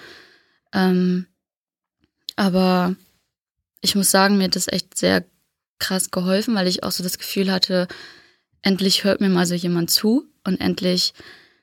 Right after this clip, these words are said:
geht es mal um mich irgendwie und halt nicht irgendwie immer um die ganzen anderen Leute, die gerade irgendwie total viel Scheiße <laughs> bauen, so. Ja, und der hat mir halt auch so ein bisschen,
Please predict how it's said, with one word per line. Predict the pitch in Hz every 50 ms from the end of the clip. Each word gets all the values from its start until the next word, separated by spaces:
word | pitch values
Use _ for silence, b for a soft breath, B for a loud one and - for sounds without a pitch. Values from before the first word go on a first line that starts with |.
| B B _ _ -
geht | - 196 190 196
es | 185 -
mal | 190 190 190 -
um | - 180 175
mich | 180 190 208 - - -
irgendwie | - 214 220 226 226 226 240 233 240 240 -
und | 208 190 180 - -
halt | 180 170 180
nicht | 185 185 180 - - -
irgendwie | - 190 190 185 185
immer | - 196 196 185
um | 185 180
die | 180 175
ganzen | 175 180 180 170 - -
anderen | - 185 185 190 202 202
Leute, | 208 208 208 214 - - 190
die | - 190 185 185 180 180
gerade | - 180 180 180 -
irgendwie | - - 196 196 196 190 190 190 202 - _ _ _ _ -
total | - 196 196 190 202 202
viel | - 226 214
Scheiße | - 214 208 214 220 - 247
<laughs> |
bauen, | 220 233 226 240 269 233 233
so. | 233 254 240 247 269 B B B B B B B B B B B B B B -
Ja, | 208 208 214 220
und | 214 196 -
der | 185 185
hat | - -
mir | 196 202
halt | 190 190 -
auch | - 190
so | - - 202
ein | 196
bisschen, | 196 196 - - 190 190 190 190 196 196 214